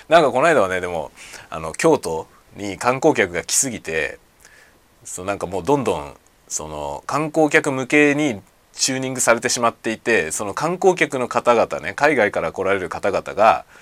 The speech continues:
そのイメージしてた京都と違うみたいなことをおっしゃってるという。だからニーズのズレが生じているというね。だからこちら側はその、おもてなしで、その来られる方に合わせてチューニングをしてるつもりなんだけど、それが向こうの求めてるものからずれてってるという、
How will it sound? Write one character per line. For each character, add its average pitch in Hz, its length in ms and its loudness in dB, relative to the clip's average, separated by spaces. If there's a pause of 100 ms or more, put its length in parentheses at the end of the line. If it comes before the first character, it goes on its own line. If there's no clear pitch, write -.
(280)
そ - 120 -10
の 98 60 -8
イ 113 120 -4
メ 160 160 4
ー 135 40 2
ジ 110 100 0
し - 80 -2
て 110 100 -4
た 87 120 0
京 107 200 2
都 80 120 -8
と - 60 -14
違 92 320 2
う 78 40 -6
み 73 80 -18
た 64 120 -6
い 64 40 -6
な 64 80 -14
こ - 120 -14
と 71 120 -14
を 62 120 -12
お - 20 -14
っ 64 40 -14
し - 120 -6
ゃ 73 40 -4
っ - 40 -10
て 62 80 -12
る 60 100 -16
と 52 80 -16
い 50 80 -14
う。 - 80 -20 (440)
だ 107 80 -2
か 98 40 -2
ら - 0 -
ニ 127 160 -2
ー 135 40 0
ズ 120 100 -2
の 117 80 -2
ズ 107 160 -4
レ 117 120 6
が 80 240 -2 (160)
生 95 220 -4
じ 82 140 -10
て 78 80 -8
い 71 60 -8
る 71 120 -12
と - 80 -12
い 113 60 -12
う - 40 -18
ね。 104 180 -18 (760)
だ 113 80 -6
か 104 40 -2
ら 98 40 -4
こ 107 120 -2
ち 147 120 -6
ら 147 80 8
側 139 260 10
は 151 180 10
そ 120 120 -2
の、 98 360 -2 (420)
お 123 60 -8
も 120 120 0
て 120 100 4
な 117 120 6
し 107 360 0
で、 82 320 4
そ - 120 -10
の 73 100 -10
来 104 120 -2
ら 107 120 8
れ 107 80 -2
る 87 80 -4
方 82 200 -4
に 80 80 -8
合 82 80 0
わ 123 80 2
せ 131 100 0
て - 120 -10
チ - 180 -2
ュ - 20 -6
ー 95 40 -10
ニ 92 80 -10
ン 92 40 -12
グ 90 80 -6
を - 20 -4
し - 60 -2
て 101 60 -2
る 80 80 -12
つ - 100 -8
も 82 120 -10
り 80 60 -8
な 80 100 -6
ん 71 60 -16
だ - 80 -12
け - 80 -14
ど、 117 220 -10
そ - 200 -6
れ 123 100 4
が 139 160 8
向 101 140 -8
こ 120 140 2
う - 20 4
の 120 80 -2
求 117 220 0
め 120 100 0
て 120 80 -4
る 90 80 -4
も 76 120 -12
の 82 80 -8
か 85 80 -6
ら 64 80 -10
ず - 160 0
れ 98 80 -4
て - 120 -10
っ - 20 -8
て - 140 -16
る - 80 -18
と - 80 -14
い 85 120 -14
う、 - 60 -18